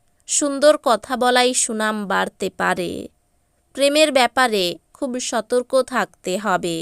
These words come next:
প্রতারিত হওয়ার যোগ রয়েছে। মনের কথা বলার জন্য সঠিক মানুষ পাবেন। গুরুজনদের পরামর্শ মেনে চলুন। বাড়িতে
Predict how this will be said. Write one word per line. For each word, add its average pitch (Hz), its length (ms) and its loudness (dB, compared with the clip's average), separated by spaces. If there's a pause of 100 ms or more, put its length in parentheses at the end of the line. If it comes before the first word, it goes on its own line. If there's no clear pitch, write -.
(760)
প্রতারিত 247 500 -2 (120)
হওয়ার 202 340 0 (100)
যোগ 190 300 -4
রয়েছে। 180 600 -4 (840)
মনের 269 360 2
কথা 302 360 -2
বলার 233 340 2
জন্য 254 400 0 (640)
সঠিক - 500 -4
মানুষ 208 360 -2 (100)
পাবেন। 175 400 -2 (920)
গুরুজনদের 285 720 4
পরামর্শ 226 600 0 (680)
মেনে 214 280 -2
চলুন। 175 420 -4 (880)
বাড়িতে 254 460 2